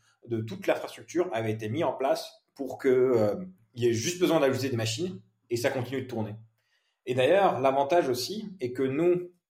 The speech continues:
on utilise uniquement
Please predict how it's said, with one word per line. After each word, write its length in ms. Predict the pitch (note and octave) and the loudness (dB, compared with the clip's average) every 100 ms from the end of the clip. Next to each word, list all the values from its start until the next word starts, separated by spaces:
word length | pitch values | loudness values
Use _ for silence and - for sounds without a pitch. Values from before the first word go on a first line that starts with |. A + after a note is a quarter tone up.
| _ _ _ _ - | _ _ _ _ -4
on 260 | B2+ B2+ | -2 0
utilise 800 | C3 B2+ C3+ C#3+ B2+ A2+ - - _ _ _ _ _ - _ - | 0 -2 0 2 2 0 -4 -12 _ _ _ _ _ -20 _ 0
uniquement 600 | D3+ D#3+ D#3 D#3 D3 - | 2 2 4 4 4 0